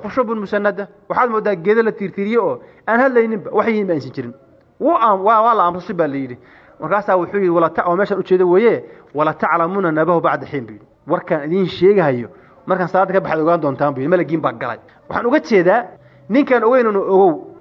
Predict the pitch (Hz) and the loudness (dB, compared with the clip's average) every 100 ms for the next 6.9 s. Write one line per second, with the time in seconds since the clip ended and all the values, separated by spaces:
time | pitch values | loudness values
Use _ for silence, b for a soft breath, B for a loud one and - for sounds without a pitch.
0 | - 226 285 226 233 233 214 196 160 185 | -4 0 0 2 4 4 2 0 0 2
1 | 180 208 226 185 151 180 190 254 233 156 | 4 4 2 0 2 0 2 2 4 0
2 | 120 B B - 160 175 175 233 196 196 | -4 B B -4 0 0 0 0 2 0
3 | 208 214 202 190 185 196 208 165 180 160 | -2 -2 -2 0 2 2 0 0 -2 -4
4 | 202 170 226 - - 220 214 240 - 190 | -2 0 -2 -4 2 4 4 2 0 2
5 | 190 220 185 170 175 151 151 143 135 147 | 2 0 -2 -6 -6 -2 2 2 2 -2
6 | 160 190 190 160 180 240 143 127 | -4 -4 -4 -4 -8 -4 -4 -4